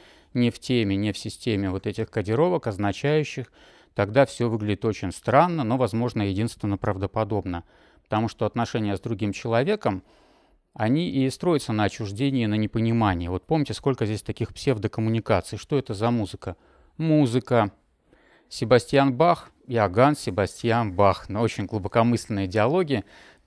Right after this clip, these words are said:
которые ничего не поясняют и не в других даже важных сценах объяснений тоже ничего, тем не менее, не дают.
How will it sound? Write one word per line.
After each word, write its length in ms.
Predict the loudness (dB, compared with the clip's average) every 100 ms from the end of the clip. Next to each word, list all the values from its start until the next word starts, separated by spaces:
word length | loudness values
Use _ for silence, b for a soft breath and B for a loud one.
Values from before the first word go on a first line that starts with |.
| _
которые 600 | 0 0 2 2 2 2
ничего 380 | 2 -2 -2 -2
не 100 | -2
поясняют 680 | -2 -4 -2 0 0 0 -2
и 240 | -4 -4 -2
не 400 | 2 4 4 2
в 60 |
других 420 | 2 0 2 2
даже 260 | 2 0 2
важных 460 | 6 6 6 0 -6
сценах 380 | -4 -2 -2
объяснений 580 | -4 -6 -4 0 2 0
тоже 260 | 0 0 0
ничего, 380 | 0 0 -2 -2
тем 200 | -2 -2
не 100 | 0
менее, 300 | 0 0 0
не 120 | 0
дают. 440 | 0 0 -2 -6